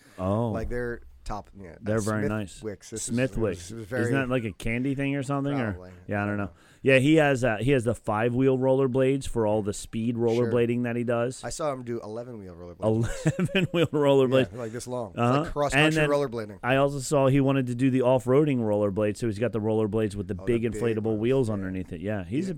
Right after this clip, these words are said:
Speaker 1: a, he's a very
Speaker 2: You think
Speaker 1: avid
Speaker 2: he has
Speaker 1: rollerblader.
Speaker 2: r-, wheelies?
Speaker 1: <laughs> He has Heelys.
Speaker 2: Heelys, that's
Speaker 1: He
Speaker 2: right.
Speaker 1: has Heelys. He has a pair of those because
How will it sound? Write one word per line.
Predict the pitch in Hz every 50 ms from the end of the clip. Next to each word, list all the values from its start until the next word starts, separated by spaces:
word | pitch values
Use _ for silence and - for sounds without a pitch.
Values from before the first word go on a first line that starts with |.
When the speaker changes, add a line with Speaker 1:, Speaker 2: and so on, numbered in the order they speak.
| 135 - 120
Speaker 1:
a, | 110
he's | 113 127 147
a | 120
very | 95 104 113 113
Speaker 2:
You | 110 -
think | 90 92
Speaker 1:
avid | 95 92 101 101
Speaker 2:
he | 95 98
has | 98 98
Speaker 1:
rollerblader. | 104 98 90 92 85 82 85 85 - 110
Speaker 2:
r-, | 110 - - 113
wheelies? | 110 113 113 117 123 123 - - _ _ _ _ _ -
Speaker 1:
<laughs> | 110 -
He | - 180
has | 175 151 160 147 139 151
Heelys. | 160 160 151 135 127 127 123 131 - - -
Speaker 2:
Heelys, | 120 120 110 101 101 92
that's | 110 110 170
Speaker 1:
He | 160 151
Speaker 2:
right. | 147
Speaker 1:
has | 151 160 127
Heelys. | 139 131 123 117 120 131 127 -
He | 135 123
has | 113 120 127 123
a | 127 120
pair | 127 127 127 127
of | 120
those | 117 113 113 113 -
because | 117 107 95 110 107 107 -